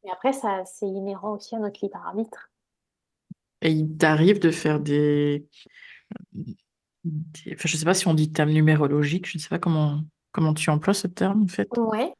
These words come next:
Speaker 1: des thèmes
Speaker 2: Pas
Speaker 1: de
Speaker 2: des études,
Speaker 1: numérologie.
Speaker 2: ouais. Sur les hommes politiques ?
Speaker 1: Alors, euh, j'ai déjà regardé,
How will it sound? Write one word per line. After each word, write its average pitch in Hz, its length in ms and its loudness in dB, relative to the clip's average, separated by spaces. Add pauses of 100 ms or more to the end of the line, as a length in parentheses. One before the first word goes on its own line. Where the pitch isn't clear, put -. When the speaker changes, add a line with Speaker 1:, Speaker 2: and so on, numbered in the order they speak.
(320)
Speaker 1:
des 214 200 -4
thèmes 220 160 -2
Speaker 2:
Pas 156 120 2
Speaker 1:
de 156 40 2 (1040)
Speaker 2:
des - 60 -6
études, 202 340 -2
Speaker 1:
numérologie. - 160 -4
Speaker 2:
ouais. - 100 -6 (380)
Sur - 360 0
les 143 280 4
hommes 151 60 0
politiques ? 165 560 0 (1080)
Speaker 1:
Alors, 220 520 0
euh, 214 560 0 (200)
j'ai 208 180 0
déjà 247 340 2
regardé, 208 680 0